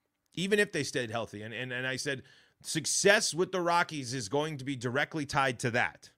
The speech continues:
And it didn't happen. Other teams get hurt and navigate them.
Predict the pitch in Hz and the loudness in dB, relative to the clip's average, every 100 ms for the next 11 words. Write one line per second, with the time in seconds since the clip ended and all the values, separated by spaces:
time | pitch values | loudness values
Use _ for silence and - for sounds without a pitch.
0 | _ _ _ _ _ _ - 143 131 175 | _ _ _ _ _ _ -6 -2 0 0
1 | 151 95 156 156 - - _ _ _ _ | -2 -2 -2 -2 -8 -20 _ _ _ _
2 | _ _ _ _ _ _ _ _ _ _ | _ _ _ _ _ _ _ _ _ _
3 | _ 185 240 233 214 214 202 156 - 113 | _ 2 2 0 0 0 0 -4 -8 -2
4 | 170 - 139 135 135 _ - 139 135 123 | -2 0 0 0 -2 _ -6 0 0 0
5 | 101 98 - - | -4 -12 -14 -20